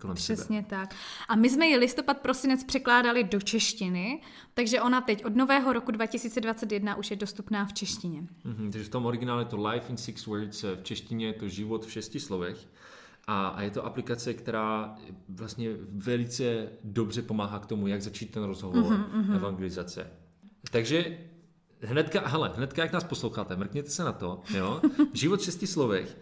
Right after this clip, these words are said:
Speaker 1: A my vám trošku řekneme o tom, jak to teda tam je. A můžeme začít rozhovor. A kde, kde teda, počkej, já se v tom trošku pletu. Jak to teda je?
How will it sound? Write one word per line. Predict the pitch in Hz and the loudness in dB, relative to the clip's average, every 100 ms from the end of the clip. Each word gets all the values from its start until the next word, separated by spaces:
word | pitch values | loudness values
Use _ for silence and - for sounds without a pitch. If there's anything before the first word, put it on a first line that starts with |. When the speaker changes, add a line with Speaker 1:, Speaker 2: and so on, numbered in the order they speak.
| - - - | -20 -14 -2
Speaker 1:
A | 110 | 0
my | 120 | 0
vám | 123 156 196 | 2 2 2
trošku | 180 175 185 | 0 0 0
řekneme | 165 170 165 | 0 0 0
o | 135 | 0
tom, | 151 | 0
jak | 135 | -2
to | 143 | -2
teda | 143 143 | 0 0
tam | 143 143 | 0 0
je. | 104 90 - 98 | 0 0 -6 -4
A | 90 90 87 - - - - | -2 -2 -6 -14 -20 -20 -6
můžeme | 120 123 147 | 0 2 4
začít | 147 151 113 | 2 0 -2
rozhovor. | 113 117 104 98 110 - - - _ _ _ _ _ _ _ - | 0 0 2 2 2 0 -10 -20 _ _ _ _ _ _ _ -14
A | 117 110 98 | -2 0 0
kde, | 98 101 113 110 110 107 - | -2 0 2 2 2 0 -6
kde | 104 107 104 | -4 -4 -4
teda, | - 113 | -6 -8
počkej, | 87 - 98 - - - | -6 -10 -14 -16 -18 -4
já | 101 | -2
se | 120 | -2
v | 113 | -4
tom | 113 | -6
trošku | - - | -6 -8
pletu. | - 98 87 - | -6 -6 -6 -6
Jak | 107 | -6
to | - | -6
teda | - 101 | -4 -2
je? | 95 | -2